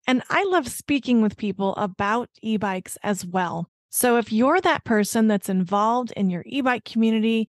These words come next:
or maybe you have a topic you wish that I would talk about, let me know.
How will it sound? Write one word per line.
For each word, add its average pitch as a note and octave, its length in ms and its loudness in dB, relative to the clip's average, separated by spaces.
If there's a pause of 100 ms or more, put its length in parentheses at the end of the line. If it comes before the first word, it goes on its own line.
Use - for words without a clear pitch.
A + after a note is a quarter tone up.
(120)
or C#4+ 400 2
maybe C4 260 0
you C#4+ 120 0
have B3+ 100 2
a A#3 80 0
topic C4+ 560 -4
you A3+ 100 0
wish A#3 380 0
that G#3 220 -4
I G#3+ 160 2
would F#3 160 0
talk B3 280 -2
about, D4 380 2 (220)
let B3 320 0
me D4+ 160 2
know. A3+ 420 0